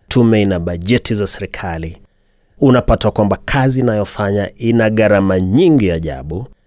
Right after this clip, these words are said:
lakini kazi ile hukumbwa na malalamiko mengi yakiwemo maafa.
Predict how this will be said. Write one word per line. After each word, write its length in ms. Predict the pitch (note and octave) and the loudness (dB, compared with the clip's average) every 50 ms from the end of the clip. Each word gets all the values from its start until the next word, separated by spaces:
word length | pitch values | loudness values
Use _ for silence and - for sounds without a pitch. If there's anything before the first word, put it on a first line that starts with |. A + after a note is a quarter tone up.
| _ _ _ _ _ _ - | _ _ _ _ _ _ 0
lakini 440 | C3 B2 A#2+ - - C3 A2 F#2+ | 2 2 2 2 2 2 2 2
kazi 340 | - - - F2 E2 D2+ D#2 - - | 0 -2 -4 -6 -6 -6 -8 -6 -2
ile 260 | - D#3 D3+ D3+ C#3+ | 0 2 2 4 2
hukumbwa 540 | B2+ B2 C3+ - - - F3+ D#3+ C3+ A#2 G2+ | 2 2 -2 -2 -2 -2 -2 0 0 0 -2
na 120 | F2+ F2+ | -2 -2
malalamiko 560 | F2+ F2+ F2+ F2 F2 F2 F2 F2+ - - - | -4 -2 -2 -2 -2 -2 -2 -4 -6 -8 -6
mengi 360 | G2 A2 G#2+ G#2 G2 F#2+ F#2 F#2 | -4 -2 -2 -2 -2 -2 -4 -4
yakiwemo 500 | E2+ - - - - F2+ E2+ D#2+ D2 D2 | -6 -6 -8 -10 -6 -6 -6 -6 -6 -8
maafa. 720 | C#2 C2 B1 A#1+ B1 - - - - - - - G1+ | -8 -8 -8 -10 -10 -12 -12 -14 -16 -20 -20 -20 -20